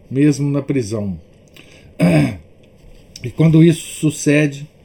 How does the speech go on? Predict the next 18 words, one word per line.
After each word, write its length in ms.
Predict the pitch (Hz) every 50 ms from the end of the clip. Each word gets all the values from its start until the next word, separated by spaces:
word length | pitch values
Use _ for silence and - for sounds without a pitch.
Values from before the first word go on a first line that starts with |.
| _ _ - - - - -
em 120 | 113 113
tais 260 | 104 - 131 151 151
circunstâncias, 1040 | - - 156 156 170 151 151 - - 151 143 143 139 - - 143 - - - - _ _ _ _ _ _ _ _ _ _ -
geralmente 640 | - 123 160 165 170 160 156 160 175 185 175 - 180
é 20 |
porque 320 | 156 - 156 139 151 156
a 80 | 156 143
culpa 540 | - - _ - 165 185 180 156 - 151 139
militar 640 | 143 143 139 135 135 - - 139 143 160 156 131 127
da 140 | 123 117
rendição 720 | 113 117 127 123 123 135 135 - - - 139 135 139 139 - _ _ _ - - - - - - -
recai 540 | - 151 147 - - 147 139 139 135 135 135 - - - - - -
sobre 500 | - - - 151 151 139 131 143 127 127 - -
algum 460 | 117 131 131 123 135 135 135 135 95 - -
indivíduo. 580 | 123 135 131 123 127 113 143 147 127 104 92 78 - _ _ _ _ _ _ _ _ _ _ _ - - - - - - - - - - - - - - _ -
Seja 340 | - - - 156 147 151 151
como 240 | - 151 156 160
for, 460 | 151 - - 165 170 175 175 - -